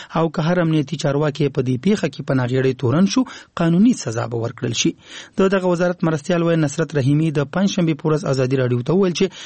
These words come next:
یاده پیښه د کابل ښار د شپږمې امنیتي حوزې اړوند د قلعه ناظر په سیمه کې په یو ورزشي کلب کې رامنځته شوه چې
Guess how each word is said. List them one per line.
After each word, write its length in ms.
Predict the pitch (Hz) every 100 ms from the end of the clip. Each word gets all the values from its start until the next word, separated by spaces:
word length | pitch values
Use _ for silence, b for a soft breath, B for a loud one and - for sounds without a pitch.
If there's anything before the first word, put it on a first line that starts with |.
| B -
یاده 200 | 151 156
پیښه 300 | 190 180 170
د 60 |
کابل 320 | 151 151 143 160
ښار 300 | - 165 160
د 60 |
شپږمې 460 | 151 - 135 180 180
امنیتي 340 | 160 143 147
حوزې 280 | 143 135 123
اړوند 340 | 143 175 220 208 B B -
د 80 | 175
قلعه 260 | - 175
ناظر 300 | 165 160 160
په 140 | 160 143
سیمه 280 | - 202 185
کې 200 | - 190
په 140 | 170
یو 140 | 151
ورزشي 420 | 139 131 127 - 190
کلب 220 | - 185
کې 140 | -
رامنځته 360 | 139 127 196 202
شوه 160 | 175
چې 120 | 190